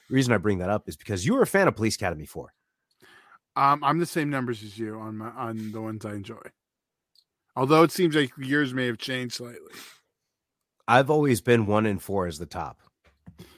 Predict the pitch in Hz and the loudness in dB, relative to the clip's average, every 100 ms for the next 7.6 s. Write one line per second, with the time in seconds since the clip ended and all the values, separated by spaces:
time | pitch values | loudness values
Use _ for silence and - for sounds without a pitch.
0 | _ _ _ _ - 135 131 127 139 151 | _ _ _ _ -2 0 2 0 -4 -2
1 | 147 143 131 - 139 131 139 135 127 - | 0 2 0 -2 -8 -2 -2 0 -2 -2
2 | 127 123 120 117 120 110 127 117 110 113 | -4 -2 -4 -2 -2 -2 -4 -4 -2 -4
3 | 113 110 107 107 104 - - _ _ _ | -4 -6 -8 -10 -14 -20 -20 _ _ _
4 | _ _ _ _ _ _ _ _ - 143 | _ _ _ _ _ _ _ _ -4 -2
5 | 127 156 123 123 113 - 131 123 107 - | 0 -2 0 -2 -2 -4 -4 -4 -6 -14
6 | - _ _ _ _ - 123 123 135 - | -20 _ _ _ _ 0 0 2 -2 -2
7 | 123 - 123 - - 151 | -6 -4 -6 -6 -10 -10